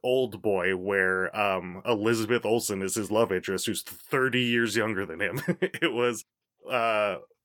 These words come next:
Lily Taylor. Tyler? Lily Taylor, who's one year older than him. Like, a reasonable older couple relationship, and it never happens in movies and T V. So I looked up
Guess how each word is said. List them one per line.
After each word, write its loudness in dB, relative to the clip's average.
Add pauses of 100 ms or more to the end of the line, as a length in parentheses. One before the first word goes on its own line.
(120)
Lily 0 (480)
Taylor. -2 (160)
Tyler? -2 (220)
Lily 0
Taylor, -2 (320)
who's -2
one -2
year 0
older 2
than -2
him. -8
Like, -2
a 2
reasonable 0 (260)
older 0 (260)
couple 0
relationship, -4
and 0
it -2
never 0
happens -2
in -6
movies -4
and -14
T -6
V. -4 (600)
So -2
I 4
looked 0
up 0